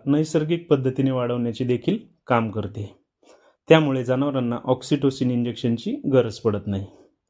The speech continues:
तसेच कॅल्शियमस्ट एमएलडी या गोळीच्या डोसबद्दल जर सांगायचे झाले तर आपण या गोळ्या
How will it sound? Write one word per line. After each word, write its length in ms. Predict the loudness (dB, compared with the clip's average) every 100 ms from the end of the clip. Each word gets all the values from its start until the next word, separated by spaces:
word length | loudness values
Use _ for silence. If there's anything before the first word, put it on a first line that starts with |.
| _ _ _ _ _ _ _ 2
तसेच 460 | 4 4 0 -4 0
कॅल्शियमस्ट 540 | 0 2 0 -2 0 0
एमएलडी 400 | 0 0 0 0
या 100 | 0
गोळीच्या 400 | -2 -2 -2 0
डोसबद्दल 580 | 2 2 0 0 0
जर 120 | 0 -2
सांगायचे 500 | 0 0 0 0 0
झाले 280 | 0 -4 -10 _ _ _ _ 6
तर 100 | 6 4
आपण 440 | -4 -2 0 -2 -4 _ _ _ _ _ 2
या 120 | 2
गोळ्या 320 | 4 -2 -4